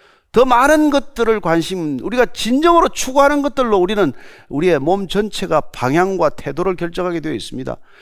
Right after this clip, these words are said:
예수님께로 향하지 못하는 까닭, 예수님의 말씀이 안 들리는 까닭,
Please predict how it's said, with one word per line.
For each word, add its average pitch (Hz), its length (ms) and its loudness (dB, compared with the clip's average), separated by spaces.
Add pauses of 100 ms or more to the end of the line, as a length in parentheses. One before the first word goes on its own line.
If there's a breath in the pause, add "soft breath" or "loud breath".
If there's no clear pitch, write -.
(160 soft breath)
예수님께로 180 720 -2
향하지 180 280 0
못하는 180 380 -2
까닭, 175 380 2 (260 soft breath)
예수님의 160 320 0
말씀이 185 400 0
안 190 220 0
들리는 247 320 0
까닭, 156 320 0